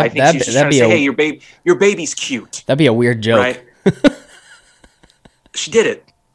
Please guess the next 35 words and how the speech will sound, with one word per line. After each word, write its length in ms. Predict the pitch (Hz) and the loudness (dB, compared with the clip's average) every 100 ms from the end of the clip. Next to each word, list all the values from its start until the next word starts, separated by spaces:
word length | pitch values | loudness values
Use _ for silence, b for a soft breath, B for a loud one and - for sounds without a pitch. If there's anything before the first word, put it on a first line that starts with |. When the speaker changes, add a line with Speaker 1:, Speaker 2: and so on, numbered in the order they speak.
| _ _ _ _ _ _ - | _ _ _ _ _ _ -8
Speaker 1:
Now, 420 | 117 104 101 - _ _ _ _ _ _ _ | -6 -4 -6 -10 _ _ _ _ _ _ _
my 60 | 123 | -6
wife 480 | 139 151 131 131 - | -2 -2 -4 -6 -12
was 160 | 120 | -10
like, 200 | 120 120 | -6 -4
"Okay, 440 | 170 170 - 135 131 | -4 -6 -4 -2 -2
move 200 | 139 156 | -4 -4
along, 400 | 139 120 113 113 _ | -2 -4 -6 -12 _
move 160 | 135 147 | -10 -6
along, 400 | 135 110 101 101 | -4 -4 -6 -10
okay?" 420 | 117 - 147 156 _ _ _ _ _ _ _ _ - | -14 -8 -8 -8 _ _ _ _ _ _ _ _ -10
Um, 640 | 117 120 117 117 117 120 _ _ - | -6 -4 -4 -4 -6 -12 _ _ -16
she 160 | - 170 | -6 -6
didn't 120 | 156 | -4
say 220 | - 156 | -2 0
that, 240 | 131 123 | 0 -2
but 60 | - | -6
she, 100 | - | -14
she 320 | - - - | -14 -12 -10
gave, 280 | 185 190 165 | -2 -2 -2
she 180 | - 202 | -4 -4
gave 260 | 185 180 147 | -2 -2 -2
the 80 | |
body 340 | 135 139 127 120 | -4 -2 -2 -4
language, 400 | 107 98 104 - | -8 -10 -12 -8
like, 180 | 107 127 | -8 -8
"Okay, 320 | 120 127 110 | -6 -2 -2
it's 140 | 101 | -4
time 260 | - 123 117 | -8 -8 -8
to 60 | 107 | -8
get 140 | 110 | -6
away 200 | 110 107 | -4 -4
from 160 | 104 104 | -6 -12
my 100 | 98 | -10
baby." 320 | 101 95 | -10 -10